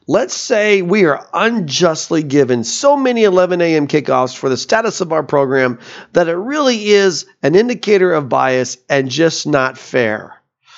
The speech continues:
So let's beg, let's plead, let's gripe, let's complain as much as we can to shake the bushes and talk about un-, how unfair it is. And then when we finally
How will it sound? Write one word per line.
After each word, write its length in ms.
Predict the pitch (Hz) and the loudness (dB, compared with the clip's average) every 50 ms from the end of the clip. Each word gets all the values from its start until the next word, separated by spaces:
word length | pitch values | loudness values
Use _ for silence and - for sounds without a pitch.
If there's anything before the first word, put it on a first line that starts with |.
| - - | -20 -8
So 160 | - - 185 | -2 0 2
let's 240 | 233 262 254 - - | 2 2 2 0 -4
beg, 500 | 165 135 190 202 180 160 131 117 - - - | -4 0 0 2 2 2 0 -2 -6 -4 -2
let's 280 | 160 208 208 - - | -2 -2 -2 -4 -8
plead, 560 | - - - - 196 180 160 135 120 113 117 | -16 -12 -4 0 2 2 4 2 0 0 -2
let's 240 | 147 202 220 - - | -2 0 0 0 -2
gripe, 480 | 160 147 131 160 185 156 131 113 - - | -4 -4 0 0 0 0 -2 -4 -6 -4
let's 240 | - 180 208 202 - | -2 -2 -2 -2 -2
complain 1160 | - 226 185 170 - - - - 220 240 247 254 247 226 196 160 143 139 139 143 151 156 151 _ _ _ _ _ _ _ _ _ _ _ _ _ - | -2 0 0 -2 -4 -10 -10 -6 -2 0 2 2 4 4 2 2 2 0 0 -2 -4 -6 -8 _ _ _ _ _ _ _ _ _ _ _ _ _ -6
as 140 | - 123 135 | -4 -2 0
much 220 | 175 247 285 - | 0 0 0 -2
as 120 | 320 285 | -4 -4
we 100 | 339 330 | -2 -2
can 460 | 254 - 262 220 175 143 139 139 156 - _ _ _ _ _ _ - | -2 0 0 0 0 -2 -4 -6 -8 -12 _ _ _ _ _ _ -4
to 100 | - 147 | -2 0
shake 340 | - - 247 269 294 - - | 0 2 0 0 -2 -2 -4
the 80 | 294 | -2
bushes 720 | 220 202 220 185 - - 156 147 139 135 135 - - - _ _ _ _ _ _ _ _ _ _ _ _ _ - | 0 2 2 0 0 -4 -4 -4 -6 -6 -8 -12 -16 -18 _ _ _ _ _ _ _ _ _ _ _ _ _ -6
and 80 | 147 147 | -2 -2
talk 100 | 196 175 | -2 -2
about 280 | 165 165 147 151 - - | -2 -4 -4 -4 -4 -4
un-, 160 | 180 208 208 | -2 -2 -2
how 260 | 170 175 180 165 156 | 0 -2 -2 -2 -4
unfair 540 | 185 233 285 254 - - 277 247 226 202 175 | -4 -4 -6 -6 -4 0 2 2 2 2 0
it 80 | 160 143 | -2 0
is. 500 | 135 127 120 123 127 123 - - - - _ _ _ _ _ _ _ _ _ _ _ - | 0 0 0 0 -2 -6 -10 -12 -12 -14 _ _ _ _ _ _ _ _ _ _ _ -2
And 160 | 147 156 170 | -2 0 2
then 160 | 180 185 185 | 2 2 2
when 140 | 180 165 156 | 2 0 0
we 100 | 156 139 | 0 -2
finally 920 | - - - - 208 214 247 262 294 302 294 294 285 277 262 254 233 - | -2 -4 -6 -6 -4 -2 0 0 0 0 0 -2 -2 -2 -4 -6 -8 -10